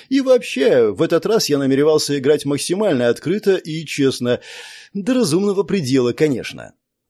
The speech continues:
Кроме того, сверхъестественные силы без физического компонента на меня не действуют совсем. Собственно, я так впервые за собой способности обнаружил, когда менталист не смог взять меня под контроль.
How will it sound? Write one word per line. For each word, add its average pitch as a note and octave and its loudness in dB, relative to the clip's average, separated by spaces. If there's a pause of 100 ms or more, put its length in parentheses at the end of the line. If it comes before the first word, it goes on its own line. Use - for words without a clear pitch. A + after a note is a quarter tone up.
(380)
Кроме A3+ 2
того, G3+ 4
сверхъестественные D3+ 0
силы D3 -2
без F3 0
физического C#3 -4
компонента D3 0
на B2+ 2
меня C3+ 2
не C#3 0
действуют C3 -2
совсем. F2 -4 (260)
Собственно, G#3 -4
я F3 0
так F3+ -2
впервые F3+ 2
за D3+ 0
собой D#3+ -2
способности D#3 -2
обнаружил, D#3 -2 (140)
когда C#3 2
менталист D3 0
не C3 0
смог C#3+ -2
взять B2 -2
меня C3+ 2
под - -6
контроль. D3 -2